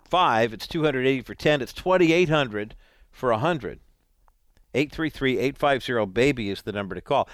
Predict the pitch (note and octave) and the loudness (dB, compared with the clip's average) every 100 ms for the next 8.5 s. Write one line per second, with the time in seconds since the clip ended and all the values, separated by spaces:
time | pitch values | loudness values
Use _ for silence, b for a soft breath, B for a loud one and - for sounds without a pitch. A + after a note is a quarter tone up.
0 | B - A#3 D3+ - C3 - D3 C#3+ G#2 | B 0 2 2 0 -2 -2 0 0 0
1 | F#2+ F#2 G2 - - - G#2 G2 F#2+ A2 | -6 -2 -4 -4 -12 -10 -6 -6 -6 -8
2 | D#3+ G3+ A#2 G2+ G#2 F2+ F2+ A2+ G3 - | -6 -4 -4 -2 -4 -4 -8 -8 -8 -12
3 | B B B - A#2 A2 B2+ - A#2 A2+ | B B B -8 -6 -2 0 0 -4 -4
4 | G#2+ G#2 G#2+ - A2 G2 G#2 G#2+ - F#2+ | -4 -6 -4 -2 -2 -4 -4 -6 -6 -10
5 | - A2 - - A#2+ B2 - A2+ A#2 A#2 | -6 -8 -6 -6 -4 -4 0 0 -2 -4
6 | A2+ A#2 C3 C#3+ B B B C3+ F3+ - | -2 0 0 -4 B B B 0 0 -2
7 | D3 C3 B2+ - A#2+ B2 C#3+ C#3 B2 B2+ | 0 2 2 0 -6 -6 -6 -6 -4 -2
8 | A2+ A2+ - G#2 F#2 | -2 -6 -8 -8 -8